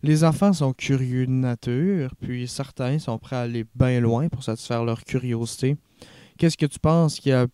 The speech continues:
qui est plus fascinant pour un enfant ? Je fixe la route comme si une réponse allait surgir au milieu de la chaussée. <clears throat> Étrange question. Alors que c'est moi le professeur, j'ai l'impression que c'est Alex qui me donne un cours.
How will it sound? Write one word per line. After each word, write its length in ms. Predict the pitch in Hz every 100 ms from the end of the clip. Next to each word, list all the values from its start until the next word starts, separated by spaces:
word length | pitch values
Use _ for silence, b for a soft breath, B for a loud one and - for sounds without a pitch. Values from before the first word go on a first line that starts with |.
| _ -
qui 100 | 131
est 40 |
plus 160 | - 135
fascinant 460 | 131 123 147 143
pour 100 | -
un 180 | 123 120
enfant ? 280 | 113 139 147 - B B B B
Je 180 | - -
fixe 340 | - - - 143
la 120 | 131
route 320 | 131 180 - -
comme 260 | 131 120
si 200 | 123 -
une 100 | 131
réponse 540 | 131 123 117 127 151 127
allait 160 | 120
surgir 920 | 123 127 123 123 123 131 143 151 139 123
au 140 | 120
milieu 380 | 117 120 120 131
de 60 |
la 60 | 127
chaussée. 440 | 123 117 117 139 147 - -
<clears throat> 260 | - -
Étrange 440 | - - 139 160 156
question. 380 | 123 - 131 160 - - - B B B B -
Alors 460 | 143 147 175 175 -
que 140 | 135
c'est 160 | 127 135
moi 140 | 139
le 60 | 151
professeur, 540 | 139 127 123 156 190
j'ai 100 | 135
l'impression 340 | 127 127 139
que 100 | 151
c'est 160 | - 123
Alex 420 | 120 131 175 -
qui 120 | -
me 140 | 131 113
donne 180 | 117 117
un 100 | 110
cours. 380 | - 143 131